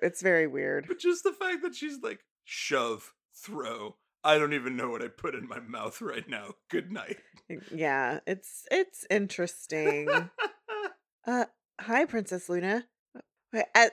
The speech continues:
Speaker 1: as you both know, the map sent me here for a reason, and I think I found out what it is.
Speaker 2: Really? Oh, that is wonderful, Starlight. What is it?
Speaker 1: You two. I beg your
Speaker 2: Excuse
Speaker 1: pardon?
Speaker 2: me?
Speaker 1: I think you're accidentally hurting each other's feelings without realizing it. Princess Celestia,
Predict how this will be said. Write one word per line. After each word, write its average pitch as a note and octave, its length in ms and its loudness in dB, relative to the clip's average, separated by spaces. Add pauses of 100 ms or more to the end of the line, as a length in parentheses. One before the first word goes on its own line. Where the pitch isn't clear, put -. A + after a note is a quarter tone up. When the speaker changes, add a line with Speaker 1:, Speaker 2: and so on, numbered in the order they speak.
(140)
Speaker 1:
as B3+ 160 6
you B3 80 0
both D#4 280 4
know, E3+ 300 4
the G#3 140 0
map A3 320 2
sent - 180 0
me G3 120 0
here F#3+ 140 0
for F3 180 0
a - 20 2
reason, D#3 400 -2
and F3+ 180 0 (300)
I G3+ 80 6
think D#4+ 240 -2
I F#4+ 100 4
found A3 300 2
out F#3 160 2
what D#3+ 160 0
it D3+ 100 -2
is. C#3 540 0 (240)
Speaker 2:
Really? A3+ 340 -4 (400)
Oh, A#3 60 2
that B3 160 4
is B3+ 180 -4
wonderful, C#4 420 -2
Starlight. A#2+ 600 -6
What A3 160 2
is A#4 180 0
it? - 220 -16 (180)
Speaker 1:
You F#3 240 0
two. C#3 380 -6 (280)
I D3+ 160 -2
beg E3+ 220 0
your E3+ 80 -4
Speaker 2:
Excuse F#3+ 180 -12
Speaker 1:
pardon? C#3+ 340 -2
Speaker 2:
me? A#4 200 0 (380)
Speaker 1:
I A3+ 120 2
think G4 360 -2
you're G4+ 260 2
accidentally G3 520 0
hurting E3 340 -4
each D#3 180 -6
other's D3 320 -4
feelings E3+ 340 -4
without D#3+ 300 2
realizing D3 480 0
it. C3 140 -6 (260)
Princess D#4+ 340 -4
Celestia, G3 440 2